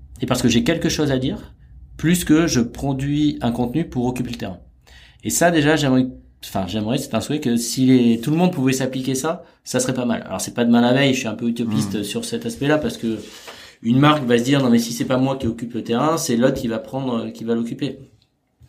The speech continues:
Speaker 1: C'est une réflexion collective, c'est sûr à avoir, c'est un changement d'usage, mais je pense que c'est extrêmement pertinent et une marque, à mon sens, elle y gagnerait à parler réellement quand elle a, euh, quelque chose à dire.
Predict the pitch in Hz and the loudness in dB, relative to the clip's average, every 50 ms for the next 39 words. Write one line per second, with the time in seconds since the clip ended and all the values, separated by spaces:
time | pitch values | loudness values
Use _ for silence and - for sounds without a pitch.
0 | - - _ - - - 110 110 117 117 117 117 117 120 113 - 117 - 120 117 | -20 -20 _ -8 -2 2 6 8 8 8 8 6 4 2 0 0 -2 0 0 0
1 | 113 117 - 220 226 - - - - - - 160 135 117 123 123 123 143 170 - | 0 0 2 2 2 2 0 0 0 2 4 4 6 6 6 4 6 4 4 4
2 | - - - 117 113 110 107 107 107 104 - - 123 120 117 123 123 120 113 113 | 2 2 2 2 2 0 0 -4 -6 -6 -6 -4 -2 -2 -2 -2 -2 0 0 0
3 | 120 147 170 196 196 196 - - - - - - - _ - 113 117 117 - - | 0 2 2 0 -2 -4 -8 -12 -18 -20 -20 -20 -16 _ 0 0 2 2 2 2
4 | 175 185 180 - 143 131 - 135 131 127 131 - 139 127 127 123 117 - 135 131 | 2 2 2 2 0 0 2 2 2 2 2 0 0 0 0 -2 -2 -4 -6 -6
5 | - - 135 143 156 180 - 117 120 123 127 127 131 143 160 175 - - - - | -6 -4 -2 0 2 2 2 4 4 4 4 6 4 4 2 2 -2 -6 -6 -2
6 | 120 117 120 120 - 143 151 156 - 117 104 104 101 120 131 127 127 123 120 117 | 0 0 0 0 -2 -2 -4 -4 -4 -4 -4 -4 0 2 2 4 4 4 2 2
7 | 117 131 - - - - - - - _ _ _ - 113 117 - 127 123 131 139 | 2 0 -2 -6 -10 -20 -20 -20 -20 _ _ _ -8 -6 -2 0 2 2 4 4
8 | 139 127 120 127 131 127 127 131 127 - 120 117 - 113 113 110 110 110 110 101 | 4 4 4 4 4 4 4 2 0 -2 -4 -6 -6 -6 -6 -6 -6 -8 -8 -10
9 | 98 101 - - - - - - - - 117 117 110 98 - - - 98 92 95 | -12 -14 -14 -14 -16 -16 -16 -16 -14 -10 -10 -10 -10 -10 -12 -12 -12 -12 -12 -14
10 | - | -18